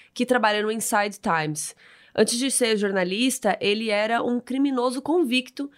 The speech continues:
que passou anos na prisão por diferentes crimes que iam de roubo de carro à venda de drogas. E por causa disso, ele até hoje tem muitos contatos neste mundo aí. No doc,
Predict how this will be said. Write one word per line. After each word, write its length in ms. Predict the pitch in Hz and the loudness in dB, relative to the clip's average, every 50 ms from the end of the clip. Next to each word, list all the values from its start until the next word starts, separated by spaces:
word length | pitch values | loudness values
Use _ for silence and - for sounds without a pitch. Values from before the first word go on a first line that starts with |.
| - - _ _ | -20 -20 _ _
que 140 | - 302 311 | -2 0 0
passou 440 | 302 277 254 247 - 269 262 - - - | 2 2 2 2 2 0 0 0 0 0
anos 400 | 247 262 277 285 285 285 240 254 | 0 2 4 4 2 2 2 0
na 100 | 262 254 | 0 0
prisão 480 | 254 262 269 240 214 220 214 226 240 | -2 -4 -4 0 0 0 0 0 -2
por 140 | 226 - 208 | -2 -4 -4
diferentes 560 | 175 - - 220 202 208 220 - 254 233 - | -4 -4 -6 -4 -6 -6 -6 -6 -6 -6 -6
crimes 520 | - - 233 233 240 262 262 226 190 185 - | -6 -4 -4 -2 0 0 0 0 0 -2 -4
que 260 | - - 214 214 208 | -4 -6 -4 -2 -2
iam 140 | 196 196 190 | 0 0 -2
de 160 | 180 185 202 | -2 -2 -4
roubo 380 | 185 170 196 208 220 202 226 | -4 -2 -2 -2 -2 -2 -4
de 140 | 202 185 196 | -6 -6 -8
carro 600 | - - 208 202 208 233 262 269 254 285 294 277 | -10 -4 -2 0 2 2 0 0 0 -2 -2 0
à 200 | 254 233 233 240 | 0 0 0 0
venda 280 | 220 233 240 240 226 233 | 0 -2 -4 -2 -2 -4
de 140 | 208 233 233 | -6 -6 -8
drogas. 540 | - 202 180 165 160 160 175 165 - - - _ _ _ _ - | -2 0 2 2 0 -2 -6 -12 -12 -16 -16 _ _ _ _ -2
E 80 | 262 | 0
por 140 | - 359 302 | 2 2 2
causa 280 | - 240 220 202 208 185 | 2 2 2 4 2 2
disso, 360 | 180 185 208 233 226 - 233 | 2 0 -2 -2 -2 -2 -2
ele 120 | 208 202 | 0 -2
até 220 | 202 196 240 240 233 | -2 -2 0 0 0
hoje 240 | 214 214 214 226 | 0 0 -2 -2
tem 100 | 214 233 | -2 -4
muitos 240 | 220 220 226 220 - | -4 -4 -4 -6 -6
contatos 640 | - - 247 254 247 - 190 185 208 - 202 190 190 | -4 -2 -2 -2 0 0 0 0 0 -2 -8 -8 -6
neste 360 | 208 196 202 196 - - 240 | -4 -4 -4 -4 -4 -4 -2
mundo 320 | 226 202 202 208 214 220 226 | -2 -2 -2 -4 -4 -4 -4
aí. 200 | 208 - - - _ _ _ - | -4 -6 -8 -12 _ _ _ 4
No 180 | 254 294 359 | 6 6 8
doc, 380 | 339 262 220 233 262 254 - | 8 6 4 4 0 -2 -2